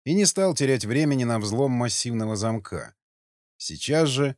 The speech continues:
исследуя лестницу и пол, он установил, что широкая дорога, словно проеденная в дереве какой-то кислотой,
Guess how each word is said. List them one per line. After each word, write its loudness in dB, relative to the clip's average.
исследуя -2
лестницу -2
и -8
пол, -4
он -2
установил, 0
что -2
широкая 0
дорога, -2
словно -4
проеденная -2
в -8
дереве -4
какой-то -8
кислотой, -4